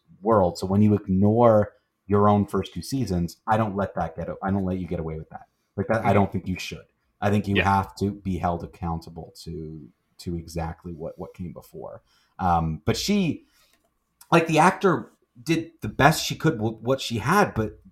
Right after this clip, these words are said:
Speaker 1: but I just, it really started to, to go nowhere. And it, you're, you're right. The, where the direction I wanted to go into was, okay, now let's talk about these atrocities that happened, which was
Speaker 2: Yeah.
Speaker 1: hinted at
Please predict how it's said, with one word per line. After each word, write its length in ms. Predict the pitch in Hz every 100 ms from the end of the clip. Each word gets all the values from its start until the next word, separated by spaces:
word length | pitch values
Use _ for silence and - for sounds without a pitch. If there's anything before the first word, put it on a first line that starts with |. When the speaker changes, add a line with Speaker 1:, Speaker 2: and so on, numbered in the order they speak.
| _
Speaker 1:
but 360 | 120 113 - _
I 160 | - 185
just, 380 | 185 165 - - _ _ _ _ _ _ _ _ _ _
it 180 | 190 185
really 320 | 143 165 175
started 460 | 165 - 143 135 123
to, 300 | - 120 117
to 140 | - 110
go 260 | 120 113
nowhere. 420 | 110 120 143 123
And 80 | 117
it, 80 | 123
you're, 340 | 123 120 110 123
you're 140 | 123
right. 420 | 104 156 139 -
The, 60 | 107
where 140 | 127
the 100 | 131
direction 440 | - 135 180 156 -
I 160 | 127 156
wanted 260 | 139 120 104
to 60 |
go 120 | 113 123
into 260 | 131 110
was, 180 | 104 104
okay, 280 | 131 151 143
now 220 | 107 117
let's 160 | 113 -
talk 260 | 117 107
about 220 | 98 95 95
these 160 | 82
atrocities 640 | 80 90 82 - - 82
that 100 | -
happened, 340 | 95 92 _ _ _ _ _
which 180 | 151 156
was 100 | 107
Speaker 2:
Yeah. 60 | - 226
Speaker 1:
hinted 240 | 240 151
at 300 | 92 - -